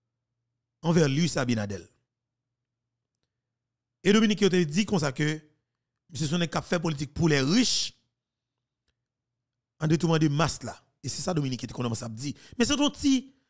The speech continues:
on t-, ça me dit toujours qu'on a pour c'était des petits groupes qui, qui dans Santiago, des fois ils ont capital tout dans la zone Condé, ils ont fait mouvement. Et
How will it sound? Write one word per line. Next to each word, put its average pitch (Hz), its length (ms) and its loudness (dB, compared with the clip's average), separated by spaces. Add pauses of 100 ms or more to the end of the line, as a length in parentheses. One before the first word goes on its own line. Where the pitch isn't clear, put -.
(320)
on 262 100 -2
t-, - 160 -6
ça 240 200 -2
me 240 60 -2
dit 262 140 0
toujours 214 200 -8
qu'on 202 100 2
a 170 80 0
pour 147 140 -2
c'était 151 260 -2
des 135 140 2
petits - 120 -14
groupes 135 360 -6
qui, 131 260 -2
qui - 180 -12
dans 131 100 -2
Santiago, 127 640 -4 (340)
des 131 100 -6
fois 127 200 -2
ils 127 60 0
ont 123 200 -6
capital 120 400 -6
tout 123 80 -8
dans 120 120 -4
la 113 80 0
zone 117 120 -2
Condé, 127 420 -2 (200)
ils 147 100 -10
ont 139 60 -2
fait 135 120 -6
mouvement. 104 380 -10 (1800)
Et 123 1040 2